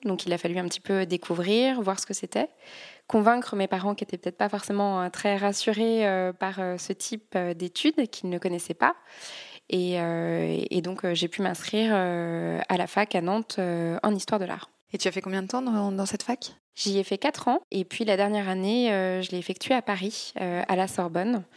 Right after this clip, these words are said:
Speaker 1: dans un master de recherche.
Speaker 2: Tu parlais de, de, du fait de devoir convaincre tes parents, euh, justement pour, euh, pour entreprendre des es-, des études dans l'histoire de l'art.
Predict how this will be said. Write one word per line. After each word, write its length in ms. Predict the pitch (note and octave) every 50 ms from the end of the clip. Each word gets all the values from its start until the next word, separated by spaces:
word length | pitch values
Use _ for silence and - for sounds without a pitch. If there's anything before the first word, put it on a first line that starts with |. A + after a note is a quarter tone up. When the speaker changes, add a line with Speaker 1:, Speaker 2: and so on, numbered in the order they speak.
| - _ -
Speaker 1:
dans 240 | D#3+ F3 F#3 F#3 F3+
un 40 |
master 340 | E3+ E3+ E3 - - E3+ E3
de 100 | E3 G3
recherche. 540 | G3 F#3 E3 - - E3+ - - - - - - _ _ _ _ _ _ _ -
Speaker 2:
Tu 120 | - -
parlais 260 | - F#3+ F#3 F#3 G3+
de, 160 | G3 F#3 F3+ E3+
de, 200 | E3 E3 E3+ E3
du 180 | D#3+ E3 E3
fait 160 | - - F#3+
de 100 | F3+ F#3
devoir 280 | E3 E3+ E3+ F3 F3 -
convaincre 440 | - F#3+ F#3+ G3+ G3+ G#3 - - F#3
tes 140 | - F3+ F3
parents, 520 | - F3+ F3+ F3 F#3 G3 G3 G3+ G3 F#3+
euh, 160 | F3+ F3 E3+
justement 460 | E3 E3+ E3+ - - F#3 F#3 F#3 F#3
pour, 260 | F#3 - - F3 E3+ E3+
euh, 300 | E3 E3+ E3+ - - - - -
pour 160 | - - F3+
entreprendre 360 | E3+ - F3+ - - G3 G3
des 180 | F#3 E3+ E3 E3+
es-, 120 | - - -
des 320 | F3+ F3 E3+ F3 E3 E3
études 220 | F3 - - F#3 G3
dans 60 | F#3
l'histoire 280 | F3 E3 - - F3
de 60 | F3 E3+
l'art. 240 | F#3+ A#3 C4 -